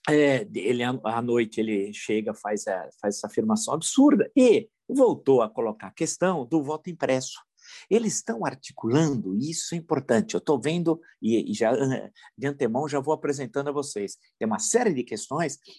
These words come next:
que eu falo aqui antes, e, e a, não sou, não sou a, a, a, a, não tô no oráculo de Delfos, não, né? Mas, é, tem coisas que são evidentes. Quando eu falei que,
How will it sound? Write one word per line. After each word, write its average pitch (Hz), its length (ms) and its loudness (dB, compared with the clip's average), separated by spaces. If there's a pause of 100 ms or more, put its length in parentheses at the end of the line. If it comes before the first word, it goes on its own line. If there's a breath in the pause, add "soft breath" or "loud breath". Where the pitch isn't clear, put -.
(200 loud breath)
que 156 60 2
eu 147 60 6
falo 135 260 2
aqui 113 240 0
antes, 190 280 -2
e, - 180 -2
e 156 80 -6
a, 160 100 -8 (180)
não 127 160 -2
sou, 117 320 2
não 120 120 -6
sou 110 240 0
a, 98 140 0 (340 loud breath)
a, 131 320 0
a, 131 100 -8 (320 loud breath)
a, 135 180 -6 (220 loud breath)
não 151 160 0
tô 143 140 2
no 135 80 4
oráculo 123 420 2
de 110 140 -6
Delfos, 139 380 -2
não, 113 140 -12 (240 soft breath)
né? 143 220 0
Mas, 151 600 0
é, 120 520 0 (420 soft breath)
tem 127 160 -8
coisas 110 280 -6
que 262 100 0
são 226 180 4
evidentes. 180 460 2
Quando 139 220 0
eu 165 100 4
falei 135 400 2
que, 160 340 0